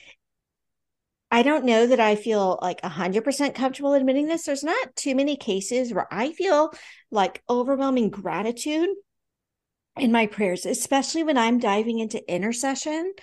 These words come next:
you know, going beyond the "Help Jamie have a great day." Um, to me, I've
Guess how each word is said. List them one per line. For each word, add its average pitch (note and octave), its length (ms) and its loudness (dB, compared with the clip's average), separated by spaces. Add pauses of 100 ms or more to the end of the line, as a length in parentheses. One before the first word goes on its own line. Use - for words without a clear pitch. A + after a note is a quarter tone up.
(240)
you A#3+ 180 6
know, G#3 380 4 (100)
going A#3 300 4
beyond G#3 520 2
the G#3 60 2
"Help G3 240 -6
Jamie G3+ 240 -2
have G3 180 -4
a F#3+ 60 -4
great F#3 300 -2
day." F3 400 -2 (480)
Um, F#3 400 -4
to B3 180 -2
me, A3+ 480 2 (240)
I've C#4+ 240 4